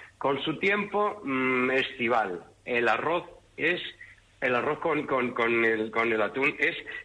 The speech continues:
sensacional. También yo recomiendo mucho, atentos, las sardinas marinadas, las hacen así con un tartar de tomate, que están sensacional. Todo es muy bueno, tienen una carta estupenda, también tienen una carta de vinos que, bueno, para, para,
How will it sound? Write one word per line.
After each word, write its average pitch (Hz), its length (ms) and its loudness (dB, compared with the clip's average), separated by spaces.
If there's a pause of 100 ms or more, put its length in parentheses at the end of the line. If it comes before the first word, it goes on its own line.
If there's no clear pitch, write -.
sensacional. 113 640 0
También 131 380 0
yo 190 80 0
recomiendo 156 520 0
mucho, 160 400 0
atentos, 135 440 0
las 139 180 0
sardinas 123 320 0
marinadas, 147 560 2 (260)
las 117 160 -2
hacen 131 220 0
así 127 220 -2
con 123 200 0
un 127 220 0
tartar 120 540 0
de 110 140 -2
tomate, 113 500 0 (360)
que 123 60 -2
están 151 340 -2 (140)
sensacional. 110 720 0 (520)
Todo 214 260 2
es 131 100 -2
muy 120 240 2
bueno, 151 360 2
tienen 165 240 2
una 160 200 4
carta 139 520 -2
estupenda, 151 760 0
también 139 360 0
tienen 175 200 0
una 143 220 4
carta 135 340 0
de 120 120 2
vinos 123 520 2 (540)
que, 123 160 2
bueno, 117 340 2
para, 104 380 2
para, 104 340 0